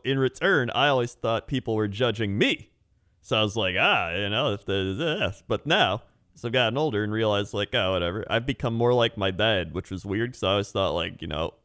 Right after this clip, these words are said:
like, oh, my dad, he'll, like, go up to people, be like, "Hey, how's it going? So I got a thing to do."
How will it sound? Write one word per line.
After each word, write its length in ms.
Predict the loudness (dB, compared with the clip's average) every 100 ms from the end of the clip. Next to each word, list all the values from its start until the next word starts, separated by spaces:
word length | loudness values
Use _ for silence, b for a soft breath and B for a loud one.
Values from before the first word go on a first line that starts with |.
| -10
like, 240 | -10 -6
oh, 160 | -4 -2
my 120 | -4
dad, 300 | 0 2 2
he'll, 140 | 2 0
like, 180 | 0 2
go 100 | 0
up 120 | -2
to 40 |
people, 300 | -6 -4 -2
be 100 | 0
like, 220 | 0 0 2
"Hey, 220 | 4 4
how's 240 | 2 0
it 120 | 0 2
going? 240 | 2 0
So 200 | -8 -2
I 100 | 0
got 180 | 0 -2
a 40 | 0
thing 260 | 0 0
to 100 | -2
do." 240 | -4 -4